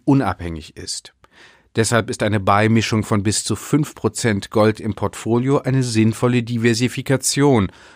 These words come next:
und stabilisiert Preisschwankungen an den Märkten gegenüber einem reinen Aktien- oder Anleihenportfolio.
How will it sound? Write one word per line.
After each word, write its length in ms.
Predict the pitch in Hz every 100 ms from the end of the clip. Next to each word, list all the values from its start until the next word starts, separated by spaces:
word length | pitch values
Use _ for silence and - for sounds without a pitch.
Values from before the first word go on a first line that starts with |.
| -
und 160 | 147
stabilisiert 680 | - - 127 117 104 113 -
Preisschwankungen 880 | - 101 107 - 113 113 - 127 123
an 100 | 110
den 140 | 110 101
Märkten 420 | 95 101 - 110
gegenüber 460 | 107 123 127 113
einem 220 | 107 117 110
reinen 460 | 95 95 98 117 101
Aktien- 460 | 101 - - 113
oder 280 | 131 120 127
Anleihenportfolio. 1120 | 123 120 98 92 - 87 - 95 78 69 80